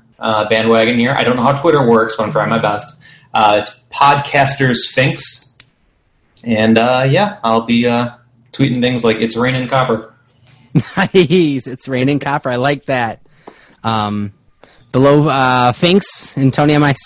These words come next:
Speaker 2: in my feed, we have, uh, Ricky and Remus.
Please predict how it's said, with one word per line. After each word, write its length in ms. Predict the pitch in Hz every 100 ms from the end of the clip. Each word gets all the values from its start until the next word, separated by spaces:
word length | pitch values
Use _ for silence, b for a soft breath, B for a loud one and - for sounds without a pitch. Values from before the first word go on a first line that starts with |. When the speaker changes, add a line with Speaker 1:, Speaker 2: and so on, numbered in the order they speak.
| -
Speaker 2:
in 100 | 135
my 140 | 131
feed, 220 | 131 170
we 120 | 156 143
have, 380 | 151 156 147
uh, 420 | 147 147 151 165 156 _ b b b _
Ricky 320 | 139 - 185
and 80 | 208
Remus. 560 | 226 294 247 - -